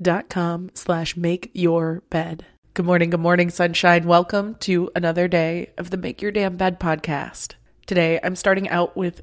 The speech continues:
a thread from Meeting Myself Again that says, "The ability to tolerate discomfort without reactivity may be the single most powerful healing tool we can cultivate."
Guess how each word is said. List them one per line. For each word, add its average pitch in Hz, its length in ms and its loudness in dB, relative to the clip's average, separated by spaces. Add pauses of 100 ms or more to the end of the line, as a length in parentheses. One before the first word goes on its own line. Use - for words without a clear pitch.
a 170 300 0
thread 196 500 -2
from 165 420 -2
Meeting 202 300 -4
Myself 175 460 -4
Again 160 480 -6 (140)
that 165 200 2
says, 160 380 -2 (240)
"The - 140 -4
ability 208 720 -4
to 170 180 -2
tolerate 202 640 2
discomfort - 720 -2 (140)
without 190 340 2
reactivity 170 840 -2 (400)
may 165 220 0
be 175 400 -4
the 175 300 0
single 190 440 0
most 156 380 -4
powerful 180 680 -2
healing 170 440 -2
tool 202 440 2
we 175 200 -2
can 170 240 -2
cultivate." 170 760 -2